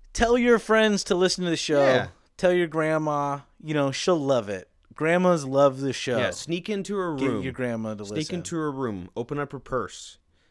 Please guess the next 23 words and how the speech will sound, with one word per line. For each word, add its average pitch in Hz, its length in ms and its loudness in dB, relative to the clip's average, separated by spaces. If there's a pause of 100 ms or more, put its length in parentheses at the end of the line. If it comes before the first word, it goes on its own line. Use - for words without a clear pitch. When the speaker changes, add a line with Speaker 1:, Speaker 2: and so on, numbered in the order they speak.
(100)
Speaker 2:
Take 139 180 -8
a 127 40 -14
five 131 240 -6
dollar 123 180 -4
bill 107 240 -4
or 92 320 -8
a 95 80 -10
Werther's 107 400 -6
Original 95 420 -8
if 82 120 -18
it's - 120 -20
there. 82 220 -16 (240)
And 104 100 -10
then 107 140 -4
take 165 240 -8
her 180 80 -8
smartphone - 640 -12 (400)
and 95 320 -10 (380)
subscribe 113 680 -8
her 82 160 -12
to - 120 -20
the 82 100 -16
show. 67 320 -20